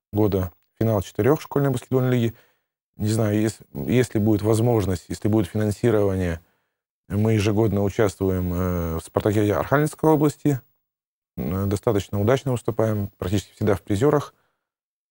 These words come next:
Если будет финансовая возможность, конечно, команда поедет. Э, в декабре приглашали, э, в Ухту на турнир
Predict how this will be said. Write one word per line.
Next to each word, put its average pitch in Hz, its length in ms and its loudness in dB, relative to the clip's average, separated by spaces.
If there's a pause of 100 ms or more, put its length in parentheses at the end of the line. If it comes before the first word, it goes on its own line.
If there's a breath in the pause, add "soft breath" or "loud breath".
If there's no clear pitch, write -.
(160)
Если 120 260 0
будет 98 160 2
финансовая 113 360 -2
возможность, 101 280 -2
конечно, - 260 -4
команда 98 300 0
поедет. 139 460 0 (1120)
Э, 101 600 -2
в 98 80 0
декабре 107 840 0
приглашали, 104 540 0
э, 98 480 0
в 98 180 -2
Ухту 104 400 -2
на 98 200 0
турнир 104 500 0